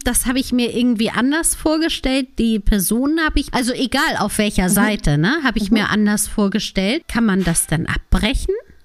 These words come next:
Speaker 2: Das ist zu jeder Zeit möglich. Also von beiden Seiten natürlich. Und das ist, das rate ich auch jedem. Passiert
Speaker 1: Mhm.
Speaker 2: ganz, ganz selten.
Speaker 1: Okay.
Speaker 2: Aber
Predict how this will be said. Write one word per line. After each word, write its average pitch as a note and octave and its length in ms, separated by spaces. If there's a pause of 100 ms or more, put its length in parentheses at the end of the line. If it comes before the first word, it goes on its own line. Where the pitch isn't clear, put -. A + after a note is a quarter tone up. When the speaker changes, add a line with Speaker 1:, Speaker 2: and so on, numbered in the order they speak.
(280)
Speaker 2:
Das F#3 240
ist G#3 140
zu G3+ 100
jeder F3+ 220
Zeit E3 240
möglich. - 500 (240)
Also F#3+ 160
von F#3 220
beiden E3+ 260
Seiten D#3+ 280
natürlich. E3 360
Und F#3+ 140
das F#3+ 120
ist, F#3 240
das - 160 (140)
rate A3 240
ich A#3 180
auch A#3 200
jedem. B3+ 340 (300)
Passiert C#4 260
Speaker 1:
Mhm. - 140
Speaker 2:
ganz, B3 280
ganz A3+ 280
selten. G#3+ 340 (580)
Speaker 1:
Okay. G#3+ 340
Speaker 2:
Aber A3+ 260